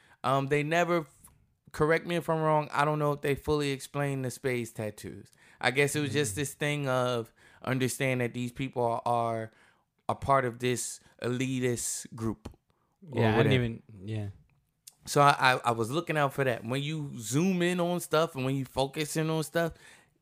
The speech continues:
Speaker 1: it's supposed to be a callback for you.
Speaker 2: Yeah, it's
Speaker 1: You know what I
Speaker 2: supposed to
Speaker 1: mean? It's
Speaker 2: mean
Speaker 1: supposed
Speaker 2: something.
Speaker 1: to foreshadow. It's
Speaker 2: Yeah.
Speaker 1: supposed to mean something. Um, I wrote down in my notes, I need three cool moments in this film.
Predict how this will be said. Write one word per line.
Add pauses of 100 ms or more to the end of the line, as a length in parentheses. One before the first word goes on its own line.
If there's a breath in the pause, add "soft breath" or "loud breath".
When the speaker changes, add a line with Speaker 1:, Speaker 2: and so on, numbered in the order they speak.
Speaker 1:
it's
supposed
to
be
a
callback
for
you. (460)
Speaker 2:
Yeah,
it's
Speaker 1:
You
know
what
I
Speaker 2:
supposed
to
Speaker 1:
mean?
It's
Speaker 2:
mean
Speaker 1:
supposed
Speaker 2:
something.
Speaker 1:
to
foreshadow.
It's
Speaker 2:
Yeah.
Speaker 1:
supposed
to
mean
something. (360 loud breath)
Um, (1000 soft breath)
I
wrote
down
in
my
notes,
I
need
three
cool
moments
in
this
film.